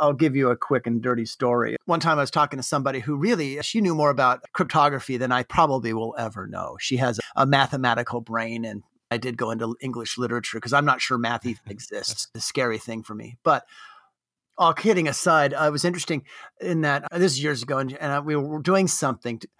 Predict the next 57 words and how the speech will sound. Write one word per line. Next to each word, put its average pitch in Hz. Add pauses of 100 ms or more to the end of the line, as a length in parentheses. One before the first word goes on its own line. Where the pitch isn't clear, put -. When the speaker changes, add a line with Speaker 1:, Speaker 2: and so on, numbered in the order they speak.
(220)
Speaker 1:
together 139
on, 131
on 131
a 127
project, 135
and 131
she's, 135
"Oh, 170
hey, 165
I 170
need 196
to 165
log 143
into 143
that 123
server." 165
And 117
I'm 123
like, 120
"Go 139
get 139
'em." 117 (340)
And 151
she's, -
"I 160
can't 175
seem 170
to 131
do 147
it." - (480)
And 165
she 208
didn't 190
know 165
the 151
three-fingered 147
salute 135
to 127
get 123
into, 117
uh, 113 (180)
right? 131 (300)
And 165
the 160
reason 196
I 165
tell 170
that 135
story - (280)
is, 143
again, 143
she's -
way 160
brighter 131
than 120
I 127
am, 120